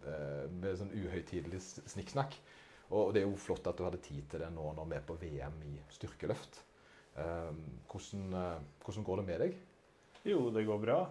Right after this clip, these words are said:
Speaker 2: Det er jo gøy å være her, da. Det er jo alltid, mesterskapene er jo på en måte høydepunktet hele veien. Så <clears throat> det er jo gøy å komme i gang med det. Så det er jo fint å kunne bruke litt tid på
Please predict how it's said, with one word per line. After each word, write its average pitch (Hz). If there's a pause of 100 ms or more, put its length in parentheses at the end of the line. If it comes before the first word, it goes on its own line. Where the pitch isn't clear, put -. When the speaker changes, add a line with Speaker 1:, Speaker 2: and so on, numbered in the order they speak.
Speaker 2:
Det 170
er 147
jo 139 (760)
gøy 127
å 135
være 120
her, 139
da. 143
Det 123
er 123
jo 117
alltid, 117 (760)
mesterskapene 120
er 117
jo 113
på 123
en 120
måte 113
høydepunktet 117
hele 110
veien. 104 (160)
Så 131 (840)
<clears throat> -
det 131
er 127
jo 113 (340)
gøy 143
å 139
komme 123
i 113
gang 110
med 117
det. 131 (240)
Så 160
det 143
er 135
jo 135
fint 143
å 170
kunne 151
bruke 120
litt 113
tid 110
på 117